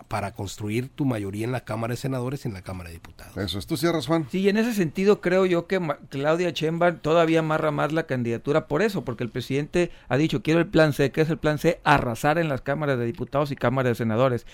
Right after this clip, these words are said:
Speaker 3: Y si está viendo que Claudia Sheinbaum tiene una muy amplia diferencia con el segundo y el tercer lugar adentro de, de
Speaker 2: Bueno,
Speaker 3: Morena.
Speaker 2: el segundo no es tan amplia, ¿eh?
Speaker 3: Eh, eh,
Speaker 2: Con Marcelo
Speaker 3: trae
Speaker 2: no
Speaker 3: un
Speaker 2: es tan
Speaker 3: promedio de
Speaker 2: amplia.
Speaker 3: diez
Speaker 2: De acuerdo.
Speaker 3: puntos. De, trae un promedio de diez puntos
Speaker 2: Sí.
Speaker 3: en las encuestas. Eso significaría entonces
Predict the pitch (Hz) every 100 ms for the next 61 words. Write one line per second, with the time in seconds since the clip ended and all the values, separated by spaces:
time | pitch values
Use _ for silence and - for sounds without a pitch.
0 | - - 143 139 123 165 175 156 123 117
1 | 131 151 139 165 160 131 107 135 143 131
2 | 139 139 127 - _ 143 170 147 131 127
3 | 123 113 117 117 120 113 104 110 107 117
4 | 113 107 107 113 110 113 127 127 139 175
5 | - - - - - - 127 123 113 107
6 | 113 135 156 - 123 135 185 190 170 127
7 | 127 110 101 107 185 - - - - 95
8 | - 113 107 151 185 196 220 226 226 220
9 | 214 196 165 143 - - - 127 156 139
10 | 107 - - 156 160 196 202 - - 135
11 | 127 127 131 117 131 - 127 - 135 127
12 | 139 151 175 - 190 - - - - -
13 | - 202 208 202 185 156 143 127 135 123
14 | 175 185 147 127 175 220 - 160 175